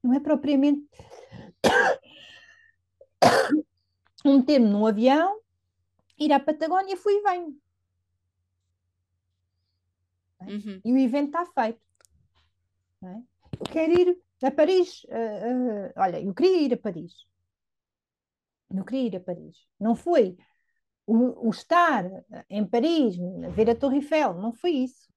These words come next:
Speaker 1: Foi todo o processo, eh, que me levou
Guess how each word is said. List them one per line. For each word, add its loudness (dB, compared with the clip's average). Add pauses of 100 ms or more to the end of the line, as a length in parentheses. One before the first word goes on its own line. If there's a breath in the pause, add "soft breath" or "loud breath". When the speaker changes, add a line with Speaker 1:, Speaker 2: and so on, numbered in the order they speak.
(160)
Speaker 1:
Foi -10
todo -4
o -4
processo, -10 (1300)
eh, -8 (100)
que -6
me 2
levou 2